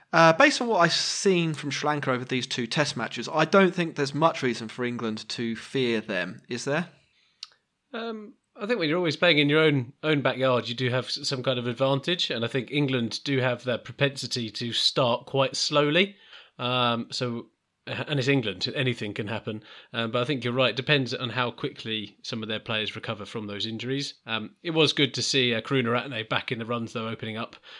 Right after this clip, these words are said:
Speaker 2: as it's, uh, must be pretty difficult to be a skipper when you go on tours like that, and, or you play South Africa like that.
Speaker 1: Yeah, I, I, it's not, it's a bit of a thankless task, isn't it?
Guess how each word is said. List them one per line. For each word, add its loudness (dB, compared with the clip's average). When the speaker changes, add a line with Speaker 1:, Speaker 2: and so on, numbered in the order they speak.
Speaker 2:
as -8
it's, -4
uh, -2
must -6
be 0
pretty -4
difficult -2
to 2
be 2
a 4
skipper -2
when -6
you -8
go -4
on -8
tours -10
like -6
that, -8
and, -10
or -6
you -8
play -6
South -10
Africa -8
like -6
that. -20
Speaker 1:
Yeah, 6
I, 8
I, 2
it's -6
not, 4
it's -6
a -12
bit 2
of -6
a -16
thankless 0
task, 0
isn't -6
it? -8